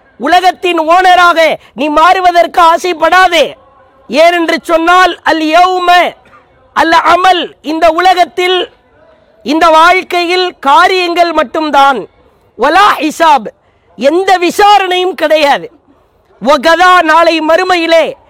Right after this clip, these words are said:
அல் ஹிசாப், விசாரணை மட்டும்தான். ஒலா அமல், எந்த அமலுக்கும் அங்கே இடம் கிடையாது என்று அலி ரலியல்லாஹு அவர்கள் மக்களுக்கு உபதேசம் செய்கிற பொழுது,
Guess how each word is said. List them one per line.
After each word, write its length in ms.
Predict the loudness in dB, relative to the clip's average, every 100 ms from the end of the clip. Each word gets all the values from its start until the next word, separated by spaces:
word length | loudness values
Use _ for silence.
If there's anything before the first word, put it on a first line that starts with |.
| _ _ _
அல் 260 | -4 -2 0 -2
ஹிசாப், 600 | -4 -2 2 4 2 0 -6 _ -20 -10
விசாரணை 760 | -10 -2 2 2 2 0 0
மட்டும்தான். 760 | 0 -2 -4 -4 0 2 2 0
ஒலா 300 | 0 2 2 2
அமல், 240 | 0 0 -2 -8 _ _
எந்த 380 | -4 -2 0 0 2
அமலுக்கும் 680 | 2 2 0 0 -4 -2 0
அங்கே 240 | 0 -2
இடம் 240 | 0 -2 -2
கிடையாது 540 | 0 0 2 2 0
என்று 520 | -4 -2 -2 0 -2 -8 _ _ _ _ _ _
அலி 400 | -2 0 2 0
ரலியல்லாஹு 560 | 2 2 2 2 2 2
அவர்கள் 480 | 2 0 -2 -2 -8 _ _ _ _ _
மக்களுக்கு 600 | -6 -6 0 0 0 0
உபதேசம் 600 | 2 2 2 0 -2 -4
செய்கிற 380 | -4 -2 0 0
பொழுது, 360 | 0 -2 0